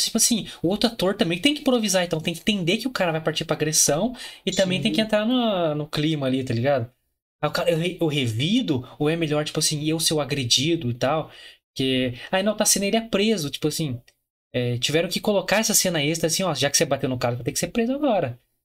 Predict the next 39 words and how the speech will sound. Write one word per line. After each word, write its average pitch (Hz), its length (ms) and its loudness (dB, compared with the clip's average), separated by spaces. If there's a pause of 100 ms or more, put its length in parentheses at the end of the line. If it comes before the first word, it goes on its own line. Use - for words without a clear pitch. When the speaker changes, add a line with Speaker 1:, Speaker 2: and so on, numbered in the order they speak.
(160)
Speaker 1:
<laughs> - 340 -4 (120)
É, 151 60 4
Speaker 2:
É, 151 60 2
Speaker 1:
sacou? 151 160 4
Speaker 2:
é 170 120 4
tipo, 202 300 0
é 175 120 4
tipo - 300 -6
um 240 80 -2
R 226 180 2
P 233 180 2
G 226 220 0
de 190 120 -2
mesa, 202 340 0
tá 143 140 -4
ligado? 151 460 -2 (320)
Speaker 1:
É, 233 280 4
as 233 80 4
Speaker 2:
É, - 20 2
é. - 20 2
Speaker 1:
decisões 196 480 2
vão 220 80 2
influenciando 214 760 2
a 160 160 2
continuidade. 165 680 2
Speaker 2:
Exato, - 140 -10 (340)
mano, 202 280 -4
exatamente, 202 920 -2
tá 185 100 -2
ligado? 185 380 0
Eu 156 560 -2 (160)
<laughs> 160 300 -2 (420)
Speaker 1:
Mas 202 120 0
eu 196 100 4
acho 214 180 2
que 277 80 2
não, 226 180 2
assim, 196 200 0
porque, 151 320 -2